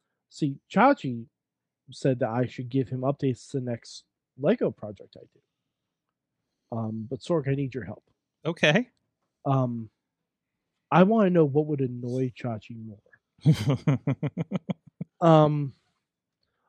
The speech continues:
Speaker 1: updates on this Lego set, the Sesame Street,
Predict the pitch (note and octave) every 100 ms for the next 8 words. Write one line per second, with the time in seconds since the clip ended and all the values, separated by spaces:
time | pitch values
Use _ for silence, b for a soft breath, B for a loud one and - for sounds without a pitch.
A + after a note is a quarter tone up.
0 | - G3 G#3 - G3+ G3 - - E3+ D#3+
1 | D3+ C#3+ C3+ - _ _ _ _ _ _
2 | _ _ - D4+ E4+ F3 C#3 B2 A2 B2+
3 | G3+ F3 F#3 F3 F3 C#3 - B2